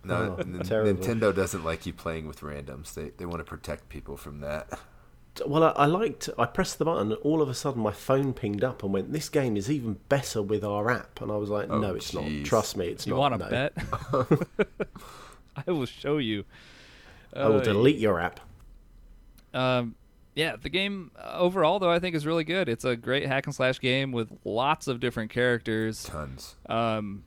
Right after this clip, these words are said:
Speaker 1: And more to come. There's, like, a season pass that has, I don't know how many more characters coming.
Speaker 3: uh,
Speaker 2: Mm.
Speaker 3: I think it's the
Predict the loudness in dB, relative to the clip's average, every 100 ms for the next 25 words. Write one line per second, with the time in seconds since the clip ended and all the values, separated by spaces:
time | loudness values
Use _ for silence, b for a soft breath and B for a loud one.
0 | -8 -4 0 2 0 0 -2 -4 -8 -6
1 | -4 -4 -4 -4 -6 -6 -4 -2 -2 -6
2 | -8 -8 -8 -8 -10 -12 -14 -16 -12 -12
3 | -12 -12 -8 -8 -8 -8 -10 -10 -12 -14
4 | -14 -14 -14 -16 -20 -20 -20 -20 -20 -20
5 | -20 -20 -14 -6 -6 -6 -12 -8 -4 -2
6 | 0 -2 -2 -4 -4 -2 0 2 0 0
7 | -2 -4